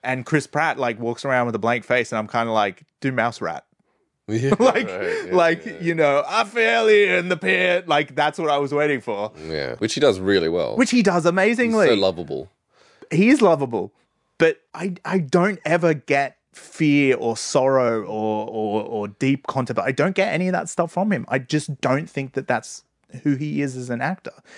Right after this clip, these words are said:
Speaker 2: Yeah.
Speaker 1: And again, I, whenever I say this about actors, I don't ever mean that they're a bad actor. I just mean that they, they might be outside of, like, it's beyond their element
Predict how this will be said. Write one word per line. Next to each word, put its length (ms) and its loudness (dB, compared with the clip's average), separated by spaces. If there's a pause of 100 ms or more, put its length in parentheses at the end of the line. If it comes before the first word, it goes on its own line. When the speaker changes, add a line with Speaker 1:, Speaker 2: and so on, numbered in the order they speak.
Speaker 2:
Yeah. 240 2
Speaker 1:
And 80 0
again, 240 0
I, 120 -2
whenever 380 2
I 80 4
say 180 2
this 200 2
about 300 2
actors, 260 -6
I 80 -4
don't 160 0
ever 160 -2
mean 240 0
that 120 -4
they're 180 4
a 40 0
bad 540 -4
actor. 420 -4
I 80 -2
just 200 -6
mean 160 -2
that 160 0
they, 120 2 (180)
they 120 2
might 240 -2
be 120 -8
outside 440 -2
of, 200 -8
like, 340 -2
it's 180 -10
beyond 420 -4
their 100 0
element 380 -6